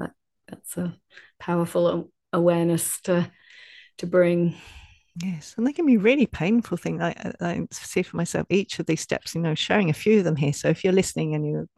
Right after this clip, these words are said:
Speaker 2: kind of maybe even feeling shocked, or maybe you've stopped listening by now, or dissociated, or whatever it is, or
Speaker 1: <laughs>
Speaker 2: angry, or sad, or whatever. I mean, to me, it's like a, it is a big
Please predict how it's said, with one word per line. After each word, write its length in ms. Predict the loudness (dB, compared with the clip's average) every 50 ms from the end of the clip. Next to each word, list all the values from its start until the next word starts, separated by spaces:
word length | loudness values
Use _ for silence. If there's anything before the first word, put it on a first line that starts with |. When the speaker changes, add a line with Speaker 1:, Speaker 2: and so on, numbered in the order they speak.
| _
Speaker 2:
kind 160 | -12 -10 -8 -8
of 140 | -8 -10 _ _
maybe 220 | -12 -10 -8 -6 -6
even 160 | -6 -6 -4
feeling 240 | -4 -4 -4 -4 -4
shocked, 360 | -4 -4 -4 -4 -4 -4 -2
or 140 | -2 -2 -2 -4 -8 -20 -20 -20 -20 -20 -20 -20 -20 -20 -20 -18 -20 -20 -20 -20 _ _ _ _ _
maybe 280 | 2 2 4 4 6 6
you've 180 | 6 6 4
stopped 420 | 2 -2 2 2 2 2 2 2 2
listening 380 | 4 4 4 2 0 0 0
by 100 | 2 2
now, 240 | 2 4 4 4 6
or 80 | 6 4
dissociated, 600 | 4 2 2 4 4 4 4 4 2 2 4 4
or 20 | 4
whatever 320 | 4 4 2 2 2 2
it 40 | 0
is, 100 | 0 -2
or 60 | -2
Speaker 1:
<laughs> 20 |
Speaker 2:
angry, 400 | 2 4 4 4 4 4 2 2 4 4
or 120 | 4 4
sad, 440 | 4 2 0 0 2 4 4 4 4 2
or 80 | 2
whatever. 360 | 0 0 -2 -2 -2 -2 -2
I 80 | -2 -2
mean, 180 | -2 -6 -8 -8 -12
to 140 | -12 -8 -6
me, 160 | -6 -4 -4
it's 140 | -6 -4 -4
like 160 | -4 -4 -4
a, 180 | -6 -6 -4 -4
it 80 | -4 -2
is 160 | -4 -4 -2
a 60 | -4 -2
big 220 | 0 -2 -2 -2